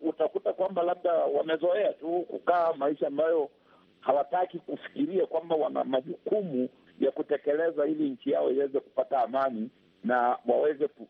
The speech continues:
kurudi nyumbani wote na watoto wao, pamoja na kukaa na wenzao wale waliobaki ambao hawakuondoka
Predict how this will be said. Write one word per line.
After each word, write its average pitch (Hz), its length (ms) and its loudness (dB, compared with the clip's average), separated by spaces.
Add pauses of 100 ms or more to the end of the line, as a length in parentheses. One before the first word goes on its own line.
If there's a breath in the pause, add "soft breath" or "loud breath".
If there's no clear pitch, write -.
(220)
kurudi 156 400 0
nyumbani 135 480 -2
wote 143 240 0
na 131 120 -2
watoto - 340 -2
wao, 139 280 2
pamoja 127 440 0
na 107 200 -6 (360 loud breath)
kukaa 139 460 0
na 131 120 0
wenzao 127 520 2
wale 135 180 2
waliobaki 117 680 -2
ambao 120 260 0
hawakuondoka 123 840 -2